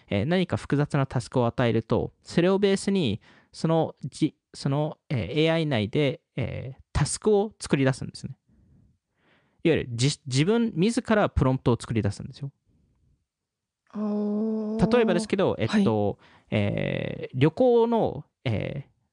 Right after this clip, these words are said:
Speaker 1: なんか、今週、えー、どこかに行きたいんですけど、そこの、えー、旅行計画を立ててくださいと。
Speaker 2: はい。
Speaker 1: で、お願いすると、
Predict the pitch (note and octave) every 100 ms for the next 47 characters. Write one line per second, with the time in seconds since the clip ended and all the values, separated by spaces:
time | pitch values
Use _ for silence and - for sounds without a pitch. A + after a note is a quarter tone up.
0 | - - - - _ _ _ _ - F#3+
1 | F#3 - E3+ E3 _ _ - A#2 G2+ -
2 | - - C#3+ _ _ _ _ _ _ _
3 | _ _ _ - D#3+ F3 - A#2 F#2+ -
4 | - G#2+ - - - - - B2+ G3 F#3
5 | G#2 _ - _ - G#2+ A#2 C3+ G#3+ G#3
6 | A3 A#2+ - - C3 A2+ - G2 - -
7 | - _ _ _ - F#3+ E3+ - _ _
8 | _ _ _ - A3 D3+ D#3+ E3+ E3+ F#3
9 | F3 F#3 B2